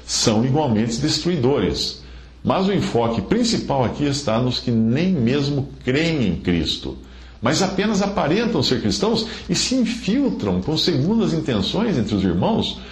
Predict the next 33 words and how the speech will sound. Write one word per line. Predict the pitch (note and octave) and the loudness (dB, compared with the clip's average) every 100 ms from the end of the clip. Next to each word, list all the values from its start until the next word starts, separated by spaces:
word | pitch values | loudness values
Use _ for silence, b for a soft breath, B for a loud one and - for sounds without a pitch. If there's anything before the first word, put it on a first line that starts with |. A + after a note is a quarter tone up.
| B B | B B
buscando | D3 - G3+ G#3 | 0 2 2 2
de | D#3+ | 0
todas | - - - A3+ G#3+ F#3+ D#3+ | -2 -6 -2 0 2 0 0
as | C#3+ | 2
maneiras | B2+ A2 D#3+ F3 - | 2 2 2 -2 -4
atrapalhar | - - - - | -6 -4 -2 0
o | - | -2
ses-, | - B2+ - | -2 -4 -4
o | |
testemunho. | - C#3+ B2 F#2+ A#2+ G2+ - B B B | -4 -4 0 0 2 0 -4 B B B
São | - G#3 | 0 0
os | D#3 | 2
lobos | A#2 D3 E3+ G2+ G2 - | 2 2 2 2 0 -2
cruéis | - A2+ G#2 B2 G2+ - | 0 2 2 2 2 0
que | F#2 | 0
não | G2+ | 0
pouparão | A#2 G#2 F#2 G2 A2 | 0 0 2 2 4
o | G#2+ | 2
rebanho | E2+ F2+ C3+ G2 | 2 2 2 0
que | - | -2
Paulo | - G2+ G#2 | 0 2 2
menciona | F#2+ D#2+ - G#2+ G2+ | 2 0 0 2 2
em | E2 | 2
Atos | F#2 G2 F2+ D#2 | 0 0 -2 -2
vinte, | G2 A#2 F2+ | 0 0 0
vinte | F#2 E2 | 0 0
e | |
nove. | D2+ G2 F#2+ D#2 - B B B | 0 0 0 -2 -6 B B B
E | A#2+ | 0
a | |
sentença | - - A2+ F#2+ - E3 - | 0 0 0 0 0 0 0
para | - F2 D#2+ | 0 0 2
esses | A#2 A3+ - - D2+ - - | 2 2 0 -2 -4 -6 -8